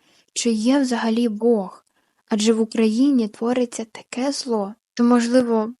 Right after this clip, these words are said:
Богу байдуже на нас? Можливо, він забув про нас, але ми можемо бачити по історії єврейського народу, адже він для нас є прикладом, коли євреї відходили від Бога, нехтували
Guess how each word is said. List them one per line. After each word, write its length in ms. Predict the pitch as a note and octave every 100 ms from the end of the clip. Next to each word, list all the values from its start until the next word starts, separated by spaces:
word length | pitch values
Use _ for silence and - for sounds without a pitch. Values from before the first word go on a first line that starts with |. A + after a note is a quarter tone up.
| _
Богу 460 | G#3 A3+ A#3 A3+ G#3
байдуже 680 | F3+ F#3+ B3 D4 D4 B3+ A3
на 160 | G3+
нас? 440 | G3 F#3 G3+ - _ _
Можливо, 420 | A#3+ A#3+ C#4 D4+ C4+
він 180 | C#4+
забув 500 | C4 B3+ A3+ D4 C#4+
про 240 | A3+ - F#3+
нас, 380 | F#3 F#3 - _
але 220 | - A3+
ми 120 | A3+ A3+
можемо 440 | A3+ A3+ A#3 A3
бачити 640 | G#3 G#3+ A#3 - A3 A3 - _ - - -
по 100 | A3+
історії 580 | G#3+ - A3+ A3+ G#3+
єврейського 680 | G3+ G3 A#3+ D4+ - D#4 E4
народу, 580 | D#4+ D4 G#3+ F#3 F#3+ G3+ _ _ _ -
адже 240 | G3+ G#3
він 180 | G#3 G#3+
для 160 | G3+ G3
нас 280 | F#3+ F#3 G3+
є 60 | -
прикладом, 560 | A#3+ G3+ F3+ F3 F3+ - _ - - _
коли 240 | - F#3+ G3+
євреї 640 | C#4+ C4 G3 F#3 G3+ A#3 _ -
відходили 720 | G#3 G#3+ - G#3 A3+ A3+ G#3
від 180 | G3 F#3
Бога, 520 | F3+ F3+ G#3+ G#3+ G3+ - _ -
нехтували 880 | G3 F#3+ A#3+ B3+ - G#3 G3+ G3